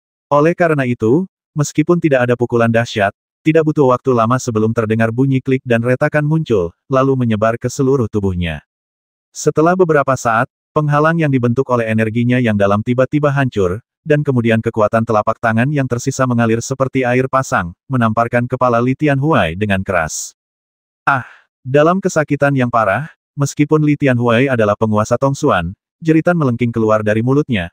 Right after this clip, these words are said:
dan bahkan kakinya terpaksa setengah berlutut pada saat ini. Darah terus mengalir, dan Li Tianhuai akan menjadi sengsara seperti yang dia inginkan.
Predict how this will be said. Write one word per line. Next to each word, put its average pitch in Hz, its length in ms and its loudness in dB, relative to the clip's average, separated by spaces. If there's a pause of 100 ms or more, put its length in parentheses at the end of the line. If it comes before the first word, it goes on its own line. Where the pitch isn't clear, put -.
(140)
dan 135 160 2
bahkan 117 320 0
kakinya 127 400 -2
terpaksa 127 400 -4
setengah 107 400 -2
berlutut 117 400 -2
pada 139 320 0
saat 98 320 -6
ini. 82 280 -6 (720)
Darah 151 360 2
terus 165 240 0
mengalir, 131 560 0 (200)
dan 131 240 0
Li 143 160 0
Tianhuai 127 440 2
akan 117 300 0
menjadi 113 220 0
sengsara 139 440 -2
seperti 123 520 -4
yang 113 160 2
dia 117 240 -2
inginkan. 90 560 -4